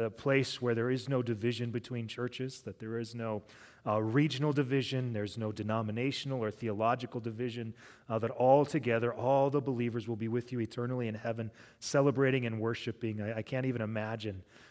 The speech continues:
uh, the volume of worship when we're all together, all the saints throughout history in the presence of you, Father. I just, I look so forward to that. Uh, but in the meantime, we do want to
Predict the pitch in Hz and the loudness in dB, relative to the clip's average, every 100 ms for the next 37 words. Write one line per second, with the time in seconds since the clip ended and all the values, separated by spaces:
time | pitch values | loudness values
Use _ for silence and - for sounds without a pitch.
0 | _ - 107 113 101 120 127 131 123 120 | _ -2 0 0 2 4 6 4 2 -2
1 | 98 113 113 - 107 - 110 110 - 113 | -2 -2 -2 -4 -6 -4 -4 -4 -2 2
2 | 123 127 131 110 110 104 107 127 120 123 | 4 2 -2 0 2 2 -2 -2 2 4
3 | 127 123 - 117 110 - 127 123 127 120 | 2 0 -6 -6 -6 -8 -4 0 0 -2
4 | 120 - 127 117 107 - 127 123 117 113 | -10 -10 -10 -8 -8 -8 -8 -8 -10 -12
5 | 107 104 117 101 101 98 113 113 - - | -12 -10 -10 -10 -12 -14 -14 -14 -18 -20
6 | - - - - 110 127 127 - 131 - | -20 -20 -18 -6 0 2 0 0 -2 -2
7 | 123 110 101 - 98 82 82 _ - - | -4 -2 -4 -6 -12 -12 -14 _ -20 -20
8 | - - - 123 139 135 131 139 151 151 | -20 -12 -2 4 6 6 2 2 0 2
9 | 143 123 127 123 117 131 139 127 120 110 | 4 4 4 0 -2 0 2 0 -4 -6
10 | - 127 110 | -6 -2 -2